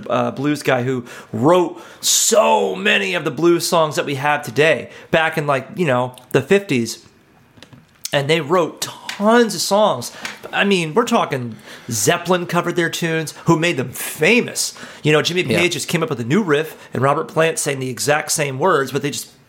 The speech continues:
Speaker 1: literally made it their own. But it is not a Zeppelin tune. It's, it's, it's an old Jimmy Reed song.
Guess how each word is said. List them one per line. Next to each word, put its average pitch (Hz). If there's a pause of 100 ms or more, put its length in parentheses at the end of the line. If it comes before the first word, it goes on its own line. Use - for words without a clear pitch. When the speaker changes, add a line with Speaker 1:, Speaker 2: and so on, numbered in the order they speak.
(320)
Speaker 1:
literally 143
made 131
it 117
their 123
own. 123
But 120
it 170
is 117
not 147 (240)
a 139
Zeppelin 120
tune. 123
It's, -
it's, 131 (240)
it's -
an 127
old 139
Jimmy 123
Reed 147
song. -